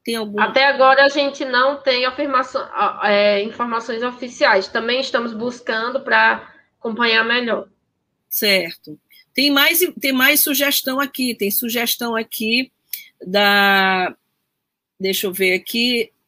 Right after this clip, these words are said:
Speaker 1: da Auridenes também, que é importantíssimo também fazer essas denúncias de violações de direitos humanos no, ao Conselho Nacional de Direitos Humanos.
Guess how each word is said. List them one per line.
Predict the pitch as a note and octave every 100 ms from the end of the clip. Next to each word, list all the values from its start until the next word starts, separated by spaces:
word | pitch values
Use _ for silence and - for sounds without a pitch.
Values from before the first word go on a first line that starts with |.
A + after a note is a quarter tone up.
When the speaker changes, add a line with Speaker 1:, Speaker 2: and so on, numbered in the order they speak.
| _
Speaker 1:
da | F#3+ G#3
Auridenes | A3+ G#3 G#3 B3 A#3 -
também, | G3+ G#3 C#4 F#4 F#4 _ _ _ -
que | G#3+
é | G#3 G3 F#3+ -
importantíssimo | G3+ G3+ G#3+ - G#3+ G3 B3 B3+ - A#3+ A3+ - - -
também | A3 A3+
fazer | A3+ G3+ A3
essas | G#3+ G3+
denúncias | G#3 G#3+ G#3+ G#3
de | G3
violações | G3 G3+ G3+ - A3
de | G3
direitos | G3 G3 G3
humanos | G3 G#3+ G#3 - -
no, | F#3+ F#3
ao | F#3
Conselho | G3+ - A3+ A3
Nacional | A#3+ C4 B3+ A3+ G#3 A3+ C4 _ _ _ _ -
de | G3+
Direitos | A3 G#3 G3 G3 G#3
Humanos. | B3 A3 B3+ D4+ - -